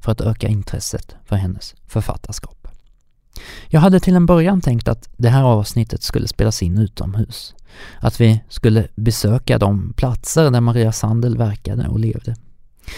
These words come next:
Men det visade sig att det mesta är rivet. Och kanske lika bra det. Kring sekelskiftet nittonhundra genomgick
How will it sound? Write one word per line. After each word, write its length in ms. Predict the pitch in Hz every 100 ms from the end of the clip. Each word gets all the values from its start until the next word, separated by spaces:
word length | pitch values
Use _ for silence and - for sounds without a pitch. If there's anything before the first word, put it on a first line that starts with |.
| - - -
Men 300 | 151 165 - - -
det 120 | - 156
visade 280 | 170 123
sig 220 | 113 120 -
att 140 | - -
det 80 |
mesta 280 | 165 151 - 98
är 60 |
rivet. 600 | 120 135 120 120 - - - - - - -
Och 140 | -
kanske 500 | 135 120 110 120 110 -
lika 400 | 123 123 - 110
bra 200 | 113 101
det. 140 | 101 - - - - - - -
Kring 520 | 139 135 135 131 -
sekelskiftet 800 | - 135 120 135 - 139 - 120
nittonhundra 960 | 123 113 120 120 113 110 127 143 117 -
genomgick 520 | 117 120 117 120 -